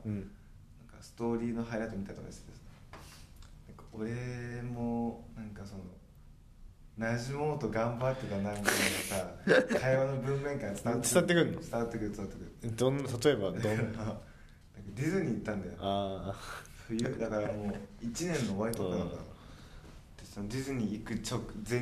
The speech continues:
Speaker 2: 日に阿部ちゃんに紅茶で、なんか、「ぼ-、僕も行っていいんでしょうか」みたいな。<laughs>lineを送ってるとか。
Speaker 1: 出た。懐かしいな。
Speaker 2: あー、そんな感じだったかと思って。
Speaker 1: 懐かしい。それめっちゃな-、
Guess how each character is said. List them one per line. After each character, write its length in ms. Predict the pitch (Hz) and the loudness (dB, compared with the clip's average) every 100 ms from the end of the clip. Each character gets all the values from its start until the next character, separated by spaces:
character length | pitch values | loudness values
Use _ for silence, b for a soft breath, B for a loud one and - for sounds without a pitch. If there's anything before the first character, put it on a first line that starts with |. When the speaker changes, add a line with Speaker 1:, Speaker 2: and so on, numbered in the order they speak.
| 120 | 0
Speaker 2:
日 60 | 117 117 | -2 -2
に 80 | 123 | 2
阿 100 | 117 | 2
部 140 | 117 | 2
ち 100 | 123 | 0
ゃ 60 | 127 | 0
ん 40 | |
に 120 | 123 110 - | 0 -4 -8
紅 160 | - 113 | -8 2
茶 100 | 120 | 2
で、 100 | 117 - 120 B B B - - | 2 -2 -6 B B B -20 -16
な 60 | - | -14
ん 20 | |
か、 60 | - - | -14 -4
「ぼ-、 140 | 113 | 0
僕 340 | 110 113 110 147 | 0 0 0 2
も 160 | 143 | 2
行 80 | 123 | 0
っ 20 | |
て 220 | - - 151 | -4 2 6
い 120 | 180 | 6
い 20 | |
ん 40 | |
で 60 | 175 | 8
し 180 | 131 - | 6 6
ょ 80 | 117 | 4
う 40 | |
か」 100 | 104 | 4
み 100 | 107 | 2
た 80 | - | 6
い 20 | |
な。 60 | 107 | 6
<laughs> 960 | - - 175 - - - 214 214 208 156 | 6 6 6 4 0 2 4 4 6 8
line 400 | 123 127 131 135 | 8 8 4 2
を 40 | 120 | 2
送 140 | - | 2
っ 40 | 110 - | 2 4
て 80 | 156 | 2
る 80 | 104 | 2
と 100 | 110 | 2
か。 40 | |
Speaker 1:
出 60 | 107 | 2
た。 280 | 95 90 90 - B B B B B - 98 | 2 0 -4 -10 B B B B B -8 -4
懐 120 | 98 | 0
か 80 | 117 | 0
し 80 | 110 | 0
い 40 | 95 | -2
な。 180 | 90 | -2
Speaker 2:
あ 40 | 92 | -6
ー、 20 | |
そ 280 | 90 - 104 | -8 -6 -4
ん 120 | 107 | -2
な 100 | 110 | -2
感 160 | - 117 | -6 -8
じ 80 | - | -12
だ 60 | |
っ 40 | - | -10
た 100 | 104 | -8
か 40 | - | -8
と 60 | - | -8
思 80 | - | -14
っ 40 | |
て。 580 | - - - - - - | -14 -18 -18 -20 -18 -10
Speaker 1:
懐 280 | - 101 131 | -8 -2 -2
か 20 | |
し 120 | 127 | 0
い。 80 | 139 | -2
そ 120 | - | 2
れ 80 | 131 | 2
め 80 | 120 | 2
っ 40 | 113 | 0
ち 120 | - | 0
ゃ 20 | |
な-、 80 | 127 | 0